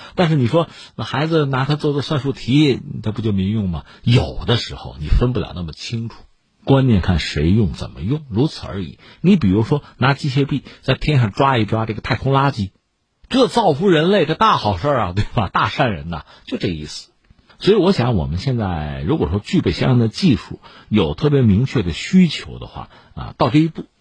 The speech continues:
那恐怕是必要的。所以你看作为一个大国吧，到最终这些技术啊，你比如永久性的航天站我们得有。另外呢，做这种就像太空巴士吧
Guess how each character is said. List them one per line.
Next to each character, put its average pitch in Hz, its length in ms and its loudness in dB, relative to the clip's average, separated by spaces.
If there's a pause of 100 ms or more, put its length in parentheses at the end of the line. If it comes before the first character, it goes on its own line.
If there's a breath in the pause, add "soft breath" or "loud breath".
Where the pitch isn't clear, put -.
(200)
那 143 220 4
恐 69 240 -4
怕 64 260 -6
是 - 320 -10
必 82 120 -2
要 65 260 -10
的。 - 80 -20
所 - 160 0
以 147 60 4
你 113 40 6
看 113 140 2
作 135 140 4
为 143 80 2
一 - 20 2
个 151 80 2
大 113 280 -2
国 123 280 -12
吧， 117 180 -12
到 170 140 0
最 202 300 2
终 151 320 2 (580 loud breath)
这 156 140 2
些 120 120 2
技 107 220 0
术 - 220 -8 (120)
啊， 85 180 -8
你 110 80 0
比 104 120 -2
如 98 100 2
永 127 220 6
久 90 160 0
性 110 180 0
的 95 60 2
航 98 120 -2
天 131 140 -2
站 135 140 -8 (100)
我 92 160 2
们 90 100 0
得 92 100 -6
有。 98 260 -10 (440)
另 143 200 2
外 117 180 4
呢， 87 160 0 (220 soft breath)
做 123 200 2
这 104 160 0
种 73 340 -6
就 - 120 -16
像 104 80 -4
太 120 140 -4
空 135 100 -4
巴 190 220 2
士 180 160 2
吧 98 160 -6